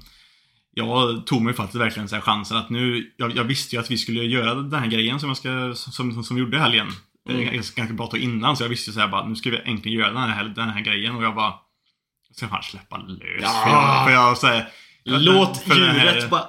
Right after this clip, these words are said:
Speaker 1: ja, för den här, för den här veckan har varit så jävla jobbig. <laughs>
Speaker 2: Man har
Speaker 1: Jag
Speaker 2: så
Speaker 1: var helt bränd i huvudet på fredagen, alltså. Jag var så här bara, nej. Jag var helt slut.
Speaker 2: Då behövs det en kortslutning.
Speaker 1: Ja. Då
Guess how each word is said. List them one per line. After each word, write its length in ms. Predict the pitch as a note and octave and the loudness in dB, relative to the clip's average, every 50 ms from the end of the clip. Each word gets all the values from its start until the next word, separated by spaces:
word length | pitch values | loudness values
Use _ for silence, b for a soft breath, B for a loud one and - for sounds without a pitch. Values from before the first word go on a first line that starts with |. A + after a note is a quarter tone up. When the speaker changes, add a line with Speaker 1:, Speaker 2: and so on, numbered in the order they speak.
| - - | -8 -4
Speaker 1:
ja, 380 | C3 C3 B2+ B2 B2 B2 A#2+ - | 0 2 4 4 4 4 2 2
för 80 | - B2+ | 2 2
den 120 | B2 B2 | 4 4
här, 260 | C3 C3 C3 C3 B2 | 4 4 4 2 0
för 100 | - B2+ | 0 -2
den 100 | B2 A#2+ | -2 0
här 80 | A#2+ A#2+ | 0 -2
veckan 240 | B2 - - A#2 A2+ | -2 -4 -4 -4 -4
har 80 | A2 | -4
varit 80 | G#2 - | -4 -6
så 100 | - G#2 | -6 -8
jävla 560 | F#2 G2 F#2 A2+ A2+ G#2 F#2+ F#2+ F#2+ G2+ F#2+ | -6 -6 -4 -2 -2 -2 -4 -6 -8 -8 -10
jobbig. 320 | G2+ A2 A2 - - - - - - - | -10 -10 -10 -8 -6 -6 -6 -4 0 2
<laughs> 560 | G#3 G3 - - - - - - - - - | 2 2 2 -2 -8 -8 -10 -12 -12 -12 -10
Speaker 2:
Man 140 | - C#3 C#3 | -8 -6 -4
har 80 | C3+ C#3 | 0 2
Speaker 1:
Jag 80 | B2+ A#2 | 2 4
Speaker 2:
så 40 | |
Speaker 1:
var 60 | A#2+ A#2+ | 4 2
helt 360 | A#2 - C#3 B2+ A#2+ G#2+ - | 2 2 2 2 2 0 -4
bränd 560 | A#2 G#2 F#2+ A#2 G#2 G2+ A2+ A#2+ C3+ A#2+ G#2+ | -10 -10 -8 -6 -4 -2 -2 -2 0 -2 -2
i 40 | A2 | -2
huvudet 360 | A2+ B2 A2+ G#2 F#2+ A2 A2+ - | -2 -2 -4 -4 -4 -6 -6 -6
på 60 | A#2+ | -6
fredagen, 380 | - A#2+ G#2+ G2+ G2+ G#2+ A#2+ A#2+ | -2 0 0 0 0 -2 -4 -4
alltså. 180 | A2 - F#2+ | -4 -4 -4
Jag 160 | G#2 G#2+ G#2+ | -2 -2 -2
var 100 | G#2 G#2+ | -2 -4
så 100 | G#2 A2+ | -2 -2
här 80 | A2 G#2 | -2 0
bara, 140 | G2+ G#2 G#2 - - - A#2 | 0 -2 -4 -4 -6 -6 -6
nej. 320 | A2+ A2 A2 A2 G#2 - - _ _ _ _ _ _ _ _ _ _ _ _ - | -2 -2 0 -2 -2 -4 -8 _ _ _ _ _ _ _ _ _ _ _ _ -8
Jag 20 | G#2+ | -6
var 60 | G2+ - | -2 0
helt 160 | A#2+ A#2 - | 0 0 0
slut. 440 | - - A2+ A#2 B2+ - - - - _ _ | 0 -2 0 0 -2 -2 -6 -10 -20 _ _
Speaker 2:
Då 60 | - B2+ | -6 -4
behövs 280 | C3+ D3 C#3 C#3 - | -2 -2 -2 -2 -4
det 60 | - | -4
en 60 | C#3+ C#3 | -4 -4
kortslutning. 580 | D3 D3+ C#3+ - - B2+ A#2+ A#2+ - B2+ B2+ B2+ - _ - b b b b b | -4 -6 -6 -6 -6 -6 -6 -6 -6 -8 -8 -8 -12 _ -20 b b b b b
Speaker 1:
Ja. 440 | - C3 C3+ C3+ C3+ - - - - B B B B B B B B B B B B _ | -6 -4 -2 -2 -2 -4 -6 -8 -16 B B B B B B B B B B B B _
Då 200 | C3 C#3+ D#3+ E3+ | -2 0 0 0